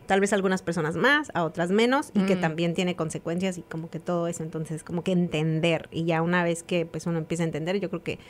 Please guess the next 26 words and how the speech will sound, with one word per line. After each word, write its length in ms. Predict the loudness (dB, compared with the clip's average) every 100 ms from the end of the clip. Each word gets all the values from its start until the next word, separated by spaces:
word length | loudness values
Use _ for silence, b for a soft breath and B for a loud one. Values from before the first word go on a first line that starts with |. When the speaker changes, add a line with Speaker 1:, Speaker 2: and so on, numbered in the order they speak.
| B B B 0
Speaker 1:
como 240 | 2 4
decimos 380 | 2 0 0 0
aquí, 240 | -2 0
ya 100 | 0
viene 280 | 2 2 2
la 100 | 0
acción, 560 | -2 -6 -4 -2 -2 -4
¿no? 200 | -4 -6 -6 -2
Ya 80 |
entendí 420 | 0 2 2 6 4
esto, 340 | 4 -2 0
¿ahora 460 | 2 2 2 2 0
qué 160 | 0 -2
toca? 420 | 0 -2 -2 -4 -10 -18 b b b b b b -2
Y 80 | 2
bueno, 340 | 4 4 0 0
pues, 180 | 2 2
entonces, 420 | 2 2 2 2
de 60 |
ese 120 | 2 2
tema 300 | 4 4 4
vamos 260 | 4 2 2
a 40 | -2
estar 240 | 0 2
hablando 500 | 4 4 4 2 2 4
hoy. 440 | 6 6 4 2